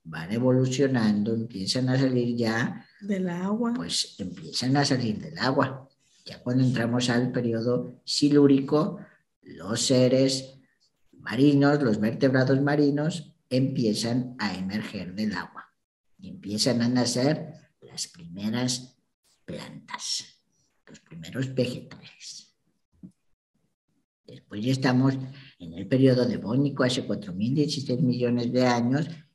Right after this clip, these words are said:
Speaker 1: y ahí ya empezamos a tener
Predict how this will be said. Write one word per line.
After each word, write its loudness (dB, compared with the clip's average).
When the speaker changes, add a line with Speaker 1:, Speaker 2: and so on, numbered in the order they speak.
Speaker 1:
y -16
ahí 0
ya -6
empezamos 2
a -4
tener 0